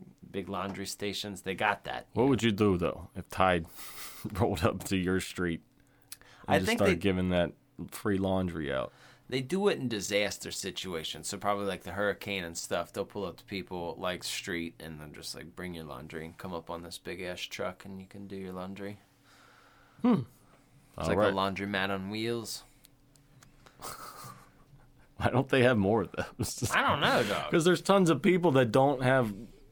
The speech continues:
Speaker 2: washer and dryer in their house or where they live.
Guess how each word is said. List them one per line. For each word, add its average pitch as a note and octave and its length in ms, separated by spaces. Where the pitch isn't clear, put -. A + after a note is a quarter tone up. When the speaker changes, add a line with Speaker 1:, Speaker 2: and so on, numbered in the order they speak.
Speaker 2:
washer B2 460
and A2+ 80
dryer C3 320
in A2+ 80
their G#2 140
house B2+ 520
or G#2+ 120
where A2+ 160
they G#2+ 100
live. A#2+ 420